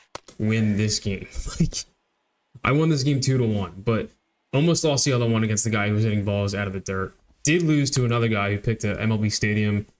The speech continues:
and was throwing pitches right down the middle and hit a walk-off home run on a pitch below the zone. It, it's just, I, like, events and B R gotta get better for all those people who do playing ranked to get them to play those game,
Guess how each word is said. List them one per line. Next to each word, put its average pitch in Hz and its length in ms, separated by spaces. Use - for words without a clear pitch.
and 104 180
was 101 140
throwing 107 240
pitches 104 340
right 104 160
down 101 140
the 98 80
middle 98 320
and 101 100
hit 104 80
a 98 60
walk-off 101 400
home 98 180
run 98 300
on 107 120
a 98 60
pitch - 280
below 104 240
the 107 80
zone. 95 380
It, - 420
it's 127 220
just, 143 180
I, 139 140
like, 123 320
events 147 420
and 151 140
B 139 120
R 127 160
gotta 113 280
get 110 200
better 113 440
for - 120
all 110 100
those 113 160
people 110 220
who 107 100
do 104 180
playing 110 240
ranked 110 540
to 101 260
get 110 220
them 113 140
to 107 60
play 104 220
those 139 300
game, 143 160